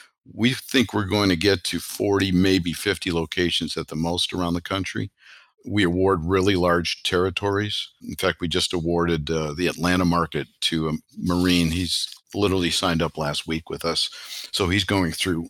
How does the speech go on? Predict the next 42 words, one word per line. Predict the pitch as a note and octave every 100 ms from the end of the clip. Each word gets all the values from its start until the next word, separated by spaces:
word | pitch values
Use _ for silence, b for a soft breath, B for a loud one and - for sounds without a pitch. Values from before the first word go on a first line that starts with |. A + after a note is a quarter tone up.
| -
online | F#2 F#2 E2+ E2
training | - F#2 F2 F2
and | D2+ E2 b b b -
getting | F#2 D#2+
his | F2+ E2 E2+ -
business | F#2 E2 E2+ - -
up | F#2 E2
and | E2 E2+
running. | F2 F2
So | - F2+
once | E2 E2+ E2+
the | -
coronavirus | - G2+ G2 E2+ F2+ F2 D#2+ A#2+
leaves | A#2+ G2
us, | G2 -
he'll | F2
be | F2+
able | F2+ D#2+
to, | D#2+ D#2 -
to |
get | F2 F#2+
into | F2+ F2
business. | F#2 F#2+ F#2+ F2 - - _ -
But | G2 F#2+ -
our | B2 G#2
package, | - B2 - B2 - - _ -
it | F#2
helps | A2+ A#2+ -
if | A2
they | - G#2+ G2+
happen | G2+ G#2 G2+
to | F#2
have | G#2 F#2+
a | F2+
pickup | G#2+ - E2
truck | - F#2 F#2
because | - F2 F#2+ E2+
we | G2+
use | F#2 F2
a | E2
trailer | - G2+ G2+ G2+
to, | F#2+